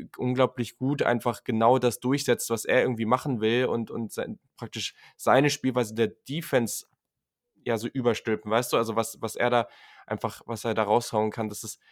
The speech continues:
die können beide so viele Dinge so unglaublich gut und es ist, ich finde es ganz, ganz schwierig, da den rauszunehmen, der am Ende wirklich der ist,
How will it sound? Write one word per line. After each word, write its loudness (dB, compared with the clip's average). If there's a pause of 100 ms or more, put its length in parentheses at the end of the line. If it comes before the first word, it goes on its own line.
(340)
die -6
können 0
beide 8
so 2
viele -4
Dinge 2
so -2
unglaublich -4
gut -2
und -2
es -10
ist, -10
ich -14
finde -6
es -8
ganz, 0
ganz -4
schwierig, -2
da 2
den -4
rauszunehmen, -2
der -2
am -4
Ende -4
wirklich -10
der 0
ist, -6